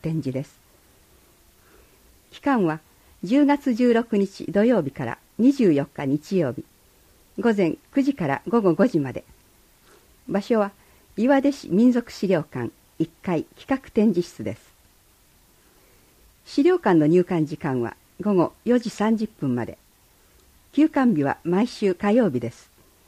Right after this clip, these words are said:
お問い合わせは、岩出市民族資料館、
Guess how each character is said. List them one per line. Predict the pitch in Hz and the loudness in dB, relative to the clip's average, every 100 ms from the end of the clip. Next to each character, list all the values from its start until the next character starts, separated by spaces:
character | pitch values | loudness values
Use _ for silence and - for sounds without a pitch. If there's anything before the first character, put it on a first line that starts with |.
| _ _ _ _ _ _ _ _ _ _ _ _ - | _ _ _ _ _ _ _ _ _ _ _ _ -6
お | |
問 | 208 294 | 0 2
い | 269 | 2
合 | |
わ | 254 | 0
せ | 247 202 | -2 -2
は、 | 190 196 _ _ _ _ - | -4 -6 _ _ _ _ -4
岩 | 214 262 285 | 2 2 2
出 | 262 | -2
市 | - - | -4 0
民 | 202 240 | 2 4
族 | 226 - | 2 -4
資 | - | -4
料 | 180 165 | -2 -2
館、 | - 131 | -4 -14